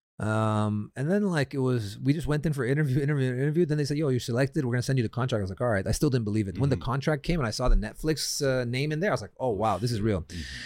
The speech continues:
Speaker 1: And it was a risk, you know, going onto a show where, you know, you don't control the narrative. Uh, it
Speaker 2: Mm-hmm.
Speaker 1: was, it was a risk I was willing to take, but I knew that I was gonna go on the show and I wanted to be myself.
Speaker 2: Mm-hmm.
Speaker 1: And, you know, the first line that you hear me say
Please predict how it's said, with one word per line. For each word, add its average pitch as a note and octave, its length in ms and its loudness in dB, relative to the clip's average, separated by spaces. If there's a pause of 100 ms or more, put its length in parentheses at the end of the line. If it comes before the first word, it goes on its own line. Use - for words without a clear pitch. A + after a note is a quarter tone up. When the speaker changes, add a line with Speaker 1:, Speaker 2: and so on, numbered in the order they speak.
(240)
Speaker 1:
And C3 360 -2
it D#3 80 -2
was E4 140 2
a D4+ 60 -2
risk, F3 340 -2
you C#3+ 80 -4
know, D3+ 100 0
going C#3+ 240 2
onto C#3 240 0
a A#2 140 2
show C3+ 260 0
where, B2 460 0
you A2+ 100 -2
know, B2 60 -2
you A#2+ 100 0
don't B2 160 2
control A#2+ 380 0
the G#2+ 80 -2
narrative. A#2+ 480 0 (160)
Uh, A#2+ 60 0
it A#2+ 100 -2
Speaker 2:
Mm-hmm. A#2+ 80 0
Speaker 1:
was, G#2 240 0
it B2 100 -6
was A2+ 180 2
a A2 380 0
risk C3+ 240 2
I A#2+ 60 4
was G#2+ 120 2
willing A#2 200 0
to G2+ 80 -12
take, C#3+ 280 2
but B2+ 280 0 (180)
I D3 80 0
knew E3 140 4
that D#3 100 0
I C3+ 60 4
was A2 40 -2
gonna B2+ 140 -2
go B2 160 2
on C#3+ 120 0
the C#3 60 2
show E3 180 0
and C#3+ 80 0
I - 40 0
wanted A#2+ 240 0
to - 0 -
be A2+ 120 0
myself. A2 500 2
Speaker 2:
Mm-hmm. D#2 220 -6 (280)
Speaker 1:
And, D#3+ 360 0 (220)
you B2 140 -2
know, A#2+ 260 -2
the A2+ 140 -2
first D3 340 0
line C3 220 0
that A#2+ 120 0
you A2 100 -2
hear A#2+ 180 2
me A#2 140 0
say A2+ 480 0